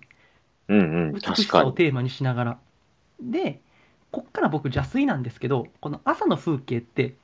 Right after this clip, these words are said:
Speaker 2: 基本的に周囲の人間のする、「ベルってこんなやつだよね」っていう歌じゃないですか、これ。
Speaker 1: はいはい。
Speaker 2: 「ベルってまあこんな人じゃないない」って。要は、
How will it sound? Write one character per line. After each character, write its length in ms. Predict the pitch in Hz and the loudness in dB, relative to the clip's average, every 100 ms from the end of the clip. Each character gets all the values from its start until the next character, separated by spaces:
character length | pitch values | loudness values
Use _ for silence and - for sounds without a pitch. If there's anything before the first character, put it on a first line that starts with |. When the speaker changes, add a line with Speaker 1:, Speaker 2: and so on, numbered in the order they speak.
| _ _ - | _ _ -6
Speaker 2:
基 120 | 185 | 2
本 240 | 349 370 | 4 4
的 240 | 370 349 302 | 4 4 4
に 180 | 214 - | 2 -4
周 480 | - - - 339 311 | -14 -12 2 4 6
囲 80 | |
の 80 | 175 | 6
人 200 | 143 170 | 4 2
間 160 | 165 170 | 2 0
の 80 | 151 | 0
す 140 | - | 0
る、 200 | 151 120 - | -2 -2 2
「ベ 120 | 285 | 4
ル 180 | 381 151 | 6 4
っ 40 | |
て 200 | 135 139 | -2 -6
こ 140 | - 190 | 0 2
ん 140 | 269 | 4
な 100 | 277 | 4
や 120 | 277 | 4
つ 120 | 277 | 2
だ 100 | 139 | 0
よ 100 | 123 | 0
ね」 140 | 117 170 | 2 2
っ 20 | |
て 180 | 202 - | 2 -2
い 60 | 120 | -2
う 80 | 120 | -2
歌 160 | 151 160 | -2 0
じ 40 | |
ゃ 40 | 123 | 2
な 60 | |
い 20 | 131 | 0
で 20 | |
す 80 | 131 | -2
か、 80 | |
こ 120 | 120 123 | -2 -2
れ。 160 | 120 _ _ _ _ _ _ - | -2 _ _ _ _ _ _ 4
Speaker 1:
は 160 | 107 | 8
い 80 | 85 | 8
は 160 | 76 87 | 6 2
い。 80 | - | 2
Speaker 2:
「ベ 100 | 262 | 0
ル 60 | 302 | 0
っ 20 | |
て 100 | 170 | 0
ま 80 | 160 | -2
あ 40 | |
こ 100 | 139 | 0
ん 40 | 170 | -2
な 60 | |
人 160 | 202 240 | 0 -2
じ 80 | 160 | -2
ゃ 40 | |
な 100 | 135 | -2
い 40 | |
な 100 | 131 | -2
い」 40 | 135 | -4
っ 40 | |
て。 160 | - - _ _ _ | -8 -16 _ _ _
要 260 | 330 370 - | 0 2 2
は、 220 | 139 - | 0 -2